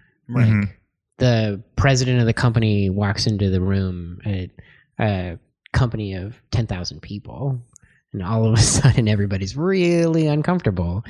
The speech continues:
Speaker 1: Right.
Speaker 3: And it's not that the president did anything wrong. Maybe he's supposed to be in that meeting. It's just,
Speaker 2: Right.
Speaker 3: well, I mean, it's not as safe. People don't feel as safe.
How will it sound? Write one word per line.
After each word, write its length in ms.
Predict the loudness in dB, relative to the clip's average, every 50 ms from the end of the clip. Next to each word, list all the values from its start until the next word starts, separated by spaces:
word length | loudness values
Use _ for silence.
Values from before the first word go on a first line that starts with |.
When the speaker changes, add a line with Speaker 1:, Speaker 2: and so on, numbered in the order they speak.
| 0
Speaker 1:
Right. 140 | 2 2 4
Speaker 3:
And 80 | 4 2
it's 140 | 2 2 0
not 220 | 0 0 0 0
that 160 | 0 -2 -2
the 120 | -4 -6 -8 _ -16 -20 _ _
president 400 | 2 4 4 4 4 2 2 2
did 120 | 2 2 2
anything 280 | 2 2 0 0 0
wrong. 300 | 0 0 0 0 0 0 0
Maybe 200 | 0 2 2 2
he's 180 | 2 2 0
supposed 300 | 0 -2 0 -2 -2 -2
to 60 | -4
be 120 | -10 -14 -16
in 100 | -16 -18
that 180 | -18 -18 -16 -16
meeting. 420 | -16 -14 -12 -10 -8 -8 -8 -8 -8 -6
It's 180 | -6 -6 -6 -6
just, 360 | -6 -6 -6 -6 -8 -12 -14 -12 -8
Speaker 2:
Right. 220 | -8 -6 -6 -6 -8 -12 -16 -14 _ -4
Speaker 3:
well, 400 | -2 0 0 0 -2 -2 -6 -10 -8 -6
I 60 | -4
mean, 180 | -2 -2 0 0
it's 220 | -2 -2 -4 -2
not 240 | -2 0 2 2 2
as 180 | 0 0 0 0
safe. 480 | 0 -2 -2 -2 -4 -8 -14 -18 -20 -20 _ _ _ _ -12
People 280 | -10 -8 -6 -6 -6
don't 280 | -4 -2 -2 -4 -4 -4
feel 200 | -4 -4 -4 -4
as 140 | -6 -6 -6
safe. 240 | -6 -6 -6 -6